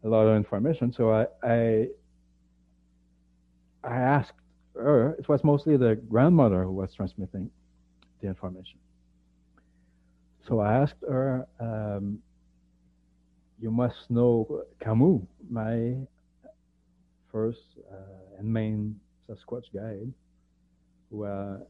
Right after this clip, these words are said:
whom I have met many times in many places, and who many other people have met as well, and even several have channeled. So I asked her, uh, "You must know him."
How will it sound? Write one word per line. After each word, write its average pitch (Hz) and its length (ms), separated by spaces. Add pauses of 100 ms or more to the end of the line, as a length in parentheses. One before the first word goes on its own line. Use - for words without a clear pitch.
(160)
whom 104 140
I 98 180
have 90 200
met 92 120
many 95 320 (120)
times 92 200
in 92 100
many 92 260
places, 110 340
and 98 120 (100)
who 104 200 (680)
many 127 380
other 98 180 (180)
people 120 220 (140)
have 104 100 (100)
met 127 100 (120)
as 131 60 (100)
well, 175 180 (1160)
and 127 280
even 123 680 (200)
several 110 360 (120)
have 95 120 (120)
channeled. 110 360 (2750)
So 123 80 (100)
I 110 120 (160)
asked 117 200
her, 117 260 (180)
uh, 101 640
"You 104 140
must - 180
know 175 100 (100)
him." 90 80